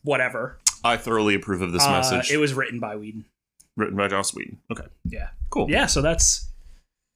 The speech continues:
Speaker 1: Cabin in the Woods. I, actually, no, one more thing. It, if you didn't think that it could get even more outlandish with all these creatures and shit running around, the very end when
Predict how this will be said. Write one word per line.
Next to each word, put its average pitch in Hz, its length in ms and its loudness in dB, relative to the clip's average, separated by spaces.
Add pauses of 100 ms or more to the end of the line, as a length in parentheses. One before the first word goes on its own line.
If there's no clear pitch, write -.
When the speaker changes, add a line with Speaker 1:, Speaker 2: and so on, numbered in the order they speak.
(440)
Speaker 1:
Cabin 151 300 0
in 165 120 2
the 156 60 2
Woods. 143 600 0
I, 185 140 2
actually, 135 460 -2
no, 127 180 0
one 123 180 2
more 110 140 2
thing. 98 320 -8 (480)
It, 180 160 -4 (280)
if 175 180 0
you 156 240 2 (120)
didn't 220 340 2
think 165 420 -2
that 143 340 -2
it 135 180 -4
could 139 240 0
get 123 360 -2 (480)
even 139 280 0
more 123 300 2
outlandish 117 680 -2
with 120 140 -6
all 117 120 -2
these 117 180 -2
creatures 113 440 -4
and 113 100 -6
shit 117 380 -2
running 117 240 -8
around, 110 540 -6 (580)
the 139 120 0
very 165 400 2
end 127 280 -2
when 120 360 -4